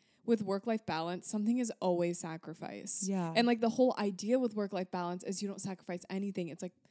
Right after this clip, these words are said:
Speaker 2: Right.
Speaker 1: perfect balance between work and life. There's
Speaker 2: Right.
Speaker 1: never any crossover. But I just feel like naturally there is crossover. Like,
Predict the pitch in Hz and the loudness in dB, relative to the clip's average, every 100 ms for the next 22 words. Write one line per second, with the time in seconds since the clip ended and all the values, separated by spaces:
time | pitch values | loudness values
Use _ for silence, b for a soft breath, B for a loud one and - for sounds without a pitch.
0 | b b _ - - 180 180 170 233 - | b b _ -20 -10 2 4 6 2 2
1 | 196 185 185 196 - 190 185 180 175 - | 0 0 -2 -8 -8 -6 -4 -2 -2 -2
2 | 196 214 247 220 - 165 180 175 180 151 | -2 0 0 0 0 2 2 0 0 -2
3 | 180 - 196 196 202 180 - 101 202 b | -4 -6 -4 -2 -2 -4 -4 -8 -10 b
4 | b b b 214 - 214 185 254 302 - | b b b -4 2 2 2 -2 -2 2
5 | 415 403 233 180 170 - 214 220 202 202 | 2 4 2 -2 -4 -4 -2 0 0 -2
6 | - 185 175 - 185 170 - - - 85 | 0 -2 -2 -4 -8 -6 -6 -8 -10 -10
7 | 73 80 82 - | -10 -8 -8 -12